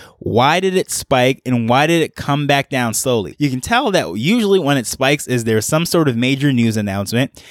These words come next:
And then when it comes back down slowly, it's usually because the, uh, community is trying to just get out and go on to the next thing. The attention span is really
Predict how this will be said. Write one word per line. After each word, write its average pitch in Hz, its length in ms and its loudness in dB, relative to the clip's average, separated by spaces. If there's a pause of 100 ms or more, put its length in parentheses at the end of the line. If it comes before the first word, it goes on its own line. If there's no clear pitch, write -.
(160)
And 135 140 2
then 147 120 2
when 147 120 2
it 120 100 -4
comes 175 320 -2
back 151 260 0
down 139 300 0
slowly, 151 640 0
it's 120 200 -8
usually 113 880 0 (360)
because 135 680 0
the, 127 420 2
uh, 107 220 -6
community 151 680 0 (360)
is 139 140 -2
trying 156 360 -2
to 143 220 2
just 117 220 -6
get 120 180 0
out 143 240 2
and 127 120 -4
go 127 180 4
on 123 200 0
to 123 80 -6
the 117 100 -2
next 120 280 -2
thing. 92 220 -10
The 98 100 -6
attention 143 480 -4
span 110 360 -4
is 95 160 -8
really 147 460 2